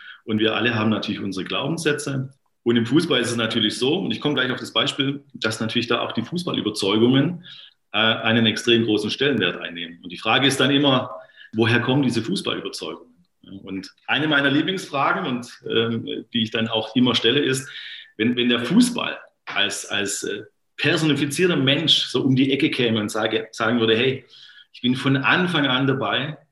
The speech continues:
ich kenne mich wirklich aus, über was, über welche Themen, die auf dem Fußballplatz passieren oder vielleicht auch im Training, würdest du mit dieser Person Fußball, würdest du dich da unterhalten?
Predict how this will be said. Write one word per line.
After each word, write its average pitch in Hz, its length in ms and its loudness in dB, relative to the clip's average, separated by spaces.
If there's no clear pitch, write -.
ich 123 160 -4
kenne 127 220 4
mich 135 160 4
wirklich 135 320 2
aus, 131 500 -2
über 117 380 2
was, - 520 0
über 110 200 -2
welche 131 320 0
Themen, 139 640 2
die 87 100 -8
auf 80 100 -12
dem 98 140 -10
Fußballplatz 120 640 2
passieren 107 320 2
oder 101 100 2
vielleicht 107 220 2
auch 101 100 -6
im 98 120 -4
Training, 127 480 0
würdest 160 340 8
du 139 60 6
mit 127 180 8
dieser 160 240 2
Person 135 480 4
Fußball, 117 840 -2
würdest 107 220 0
du 107 40 -6
dich 104 140 -4
da 101 80 0
unterhalten? 87 600 -6